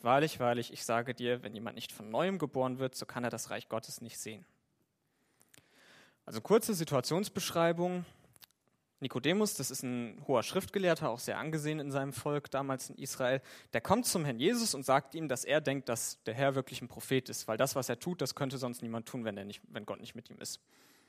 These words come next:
Und der Herr antwortet Nikodemus auf eine Frage, die Nikodemus gar nicht gestellt hat.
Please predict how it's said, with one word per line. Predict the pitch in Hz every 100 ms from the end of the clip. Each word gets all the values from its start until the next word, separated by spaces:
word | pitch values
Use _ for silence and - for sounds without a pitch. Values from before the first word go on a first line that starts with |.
| _ _ - - -
Und | 143
der | 135
Herr | 151 240
antwortet | 156 185 185 175 170
Nikodemus | 135 117 131 196 214
auf | - -
eine | 117
Frage, | 104 - 120 196 233
die | - 135
Nikodemus | 135 135 135 147 151
gar | - 113
nicht | 117 -
gestellt | - 120 104 -
hat. | 101 -